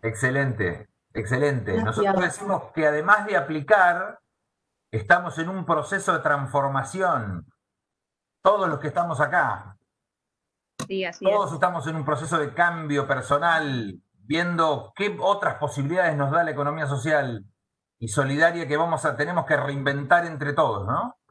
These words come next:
Speaker 1: Así que te agradezco
Speaker 2: Así
Speaker 1: mucho,
Speaker 2: es.
Speaker 1: Pamela.
Speaker 2: <clears throat> Seguimos con Pamela Martínez.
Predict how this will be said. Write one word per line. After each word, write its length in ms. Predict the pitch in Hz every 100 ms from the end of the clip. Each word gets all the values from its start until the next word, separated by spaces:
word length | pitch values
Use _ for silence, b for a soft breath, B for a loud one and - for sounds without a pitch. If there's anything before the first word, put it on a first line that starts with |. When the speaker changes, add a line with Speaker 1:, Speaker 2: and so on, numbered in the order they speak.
| _ _ _ _ _ _
Speaker 1:
Así 260 | - - 170
que 120 | 170
te 80 | 156
agradezco 400 | 151 175 180 196
Speaker 2:
Así 80 | 202
Speaker 1:
mucho, 200 | 214 -
Speaker 2:
es. 40 |
Speaker 1:
Pamela. 540 | 147 147 165 120 98 - _ _ _ _ _ -
Speaker 2:
<clears throat> 1300 | 247 254 196 - - _ _ _ _ _ _ _
Seguimos 380 | 233 247 302 349
con 260 | 294 277 277
Pamela 340 | 269 269 320
Martínez. 840 | 294 226 - 240 214 185 175 -